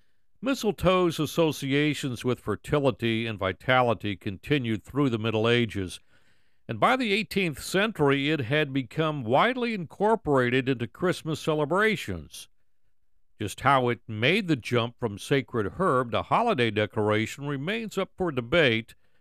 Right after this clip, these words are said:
but the kissing tradition appears to have first caught on among servants in England before spreading to the middle classes.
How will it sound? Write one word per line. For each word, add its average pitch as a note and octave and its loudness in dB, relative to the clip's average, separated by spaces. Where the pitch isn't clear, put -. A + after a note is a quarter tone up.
but D3 -2
the E3 0
kissing A#3+ -2
tradition E3+ 0
appears D#3+ 2
to D#3 0
have C#3+ 0
first F3+ -2
caught D#3+ 4
on D3+ 4
among C#3+ -2
servants C#3+ 0
in D3 -2
England B2 -2
before C#3+ 0
spreading C#3+ -2
to C#3 -4
the B2+ -2
middle A#2 0
classes. A2+ 0